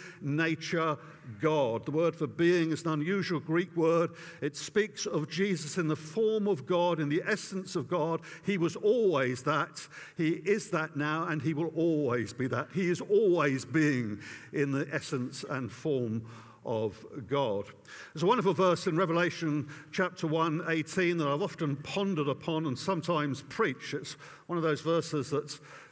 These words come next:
means so much to me. We all have got these verses. But speaking here in the book of Revelation, Jesus says, "I am the living one. I was dead." I ju-, I just live with the paradox of that.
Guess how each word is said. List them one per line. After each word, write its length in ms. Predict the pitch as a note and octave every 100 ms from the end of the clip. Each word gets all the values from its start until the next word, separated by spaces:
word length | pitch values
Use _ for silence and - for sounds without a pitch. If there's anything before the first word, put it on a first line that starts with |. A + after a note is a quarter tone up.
| -
means 340 | D#3 E3+ D#3
so 240 | - F#3+ D#3+
much 340 | E3+ - -
to 80 | D3
me. 200 | C3 C#3+
We 100 | D3
all 140 | D#3 D3
have 120 | D3+
got 200 | F3 E3
these 200 | B2 G#2
verses. 600 | B2 A#2+ - B2 A#2+ - - - - _
But 120 | D3
speaking 720 | - - G3+ - F3 C#3+ C#3+ C#3 - - -
here 220 | F3+ F3+
in 60 | D#3
the 80 | C#3
book 200 | F3 E3
of 100 | B2+
Revelation, 680 | D#3+ D3 D#3 D3+ - C3
Jesus 380 | B2+ E3 C3 C#3
says, 400 | - D#3+ D#3 D3+ D#3 E3+
"I 360 | G3+ A3 A3 -
am 540 | F3+ F#3 F#3 F3 E3 -
the 140 | F3
living 400 | E3+ F#3 D3+ C#3
one. 460 | C3 C3+ C#3 C#3 C#3 - - - - _ _ _ _ _ _ _ _
I 160 | C#3+ C#3
was 180 | B2+ -
dead." 380 | - C3 A2 A2 - - - - _ _ -
I 320 | - F3+ -
ju-, 160 | - -
I 120 | F3+
just 220 | - A#3 F#3+
live 180 | A3
with 100 | E3
the 60 | D3
paradox 680 | - - G#3+ E3+ C3+ - -
of 80 | A2
that. 180 | F2+